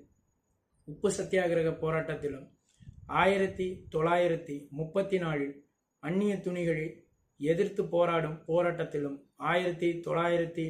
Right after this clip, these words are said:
நாற்பத்தி ரெண்டில் தனிநபர் சத்தியாகிரக போராட்டத்திலும் பங்கேற்றவர். இவருக்கு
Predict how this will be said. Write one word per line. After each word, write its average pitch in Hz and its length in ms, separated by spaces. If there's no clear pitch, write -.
நாற்பத்தி 165 520
ரெண்டில் 147 400
தனிநபர் 180 520
சத்தியாகிரக 165 640
போராட்டத்திலும் 151 720
பங்கேற்றவர். 160 680
இவருக்கு 160 500